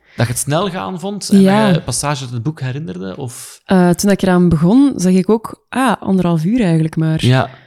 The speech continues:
Speaker 2: En het, het, het eerste begint, en, en dat is echt in de eerste vijf minuten, gaan ze iets gaan drinken in een bar.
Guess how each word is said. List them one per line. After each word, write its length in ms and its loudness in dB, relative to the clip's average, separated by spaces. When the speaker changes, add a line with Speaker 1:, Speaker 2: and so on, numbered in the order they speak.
Speaker 2:
En 480 4
het, 200 -4
het, 140 -4
het 220 -4
eerste 280 2
begint, 560 4
en, 300 0
en 180 0
dat 100 2
is 180 2
echt 240 -4
in 120 0
de 100 4
eerste 300 0
vijf 280 0
minuten, 320 4
gaan 200 4
ze 60 4
iets 140 -4
gaan 200 0
drinken 300 0
in 80 2
een 140 2
bar. 360 -2